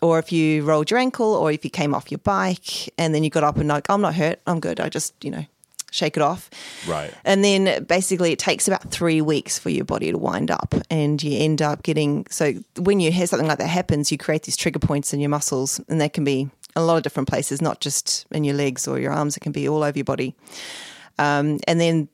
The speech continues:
Speaker 1: those trigger points take about three weeks to, to make a change in the way you move. And then when they
Speaker 2: Mm.
Speaker 1: make a change in the way you move, they actually do change the way you're loading each leg or,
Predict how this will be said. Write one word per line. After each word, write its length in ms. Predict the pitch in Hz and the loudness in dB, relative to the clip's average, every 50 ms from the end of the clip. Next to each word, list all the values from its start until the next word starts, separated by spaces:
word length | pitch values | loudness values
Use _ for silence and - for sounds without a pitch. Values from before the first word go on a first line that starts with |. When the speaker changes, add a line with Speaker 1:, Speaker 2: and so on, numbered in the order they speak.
| _ _ _ | _ _ _
Speaker 1:
those 220 | - 175 170 170 | 2 2 2 2
trigger 240 | - - 185 165 170 | 0 -2 -2 0 2
points 340 | - - 170 143 135 - - | 0 2 2 0 -2 -2 -2
take 260 | - 147 147 - - | -2 -2 -2 -2 -2
about 340 | 160 - - - - - - - - | -2 0 0 0 -2 -4 -6 -12 -14
three 240 | - - 175 160 151 | -4 -2 0 0 2
weeks 380 | 147 156 151 147 - - - - | 2 2 2 0 -2 -4 -4 -4
to, 600 | - - 165 147 143 143 143 147 143 - - - - - _ _ _ _ - | -2 0 0 0 0 0 0 0 0 -2 -4 -6 -10 -14 _ _ _ _ -2
to 100 | 196 202 | 2 2
make 160 | 208 214 - | 2 2 0
a 40 | 185 | -2
change 440 | - - 170 156 160 165 165 156 165 | 0 2 2 2 4 2 2 2 0
in 60 | 160 | 0
the 60 | 160 | 2
way 120 | 151 160 156 | 2 2 2
you 160 | 160 151 151 | 2 2 2
move. 460 | 151 147 151 165 226 254 - - - - _ _ - | 2 2 2 2 0 -2 -6 -12 -18 -20 _ _ -4
And 100 | - 160 165 | -2 0 2
then 80 | 165 | 2
when 100 | 170 175 | 2 2
they 80 | 175 175 | 2 4
Speaker 2:
Mm. 40 | 175 | 2
Speaker 1:
make 160 | 170 165 - | 2 0 0
a 40 | 160 | 0
change 280 | - 175 160 160 160 | 0 2 2 2 2
in 80 | 160 156 | 2 0
the 60 | 151 | 2
way 120 | 147 147 143 | 2 2 2
you 120 | 143 143 | 2 2
move, 540 | 147 170 180 170 147 143 143 143 - - - - | 2 4 4 4 2 2 0 -2 -8 -12 -8 -2
they 220 | - 156 151 143 | 0 0 0 0
actually 260 | - - - 165 156 | 0 -2 -2 -2 0
do 420 | 151 156 151 147 147 147 - - - - | 0 0 0 0 0 -2 -4 -8 -8 -4
change 300 | - 156 143 143 143 - | 0 0 2 2 0 0
the 60 | - 151 | 0 0
way 100 | 151 143 | 0 0
you're 160 | 143 151 147 | 0 -2 0
loading 500 | 143 143 147 147 147 135 147 143 143 - | 0 0 0 0 0 0 0 0 0 0
each 500 | - - 139 - - - - - - - - _ _ _ - | 0 -2 -4 -2 -2 -4 -4 -4 -6 -8 -14 _ _ _ -4
leg 340 | 156 151 151 151 147 139 - | -2 0 0 0 -2 -2 -2
or, 220 | 139 131 123 147 | -4 -4 -4 -6